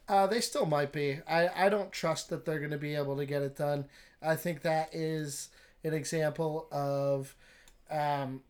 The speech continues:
just goaltending kind of stealing a couple that they didn't, didn't deserve. But I said I had a,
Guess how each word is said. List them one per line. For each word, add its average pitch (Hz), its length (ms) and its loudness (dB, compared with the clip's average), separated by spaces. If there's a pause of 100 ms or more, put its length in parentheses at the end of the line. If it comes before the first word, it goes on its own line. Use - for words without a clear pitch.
(560)
just - 280 -4
goaltending 175 760 2 (160)
kind 156 300 0
of 156 300 -2 (340)
stealing 165 480 0
a 156 60 -2
couple 165 460 0
that 156 160 -4
they 165 100 0
didn't, 151 300 -6 (120)
didn't 160 220 -4
deserve. 151 500 -2 (2000)
But 190 120 4
I 202 40 8
said 202 220 4
I 190 80 4
had 196 200 2
a, 160 240 4